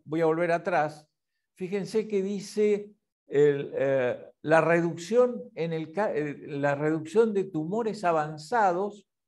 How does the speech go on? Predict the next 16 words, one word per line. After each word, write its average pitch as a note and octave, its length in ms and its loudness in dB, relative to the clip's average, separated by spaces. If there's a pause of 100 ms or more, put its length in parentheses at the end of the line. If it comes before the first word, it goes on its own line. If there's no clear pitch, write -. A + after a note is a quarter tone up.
o A3+ 160 4
fatales, F#3+ 680 -2 (1700)
cómo F#3 260 -4
se, F3+ 360 -4
cómo, F#3 500 -4
cómo G3+ 440 -4 (140)
influyó D#3 840 2 (440)
sobre C3+ 460 2
disminuir D3+ 500 -2
la D#3+ 100 -2
incidencia D3+ 540 -4
de A#2+ 120 -4
cáncer F3+ 380 -4
avanzado G#3+ 560 0
de B2 100 -2
mama A3+ 440 -2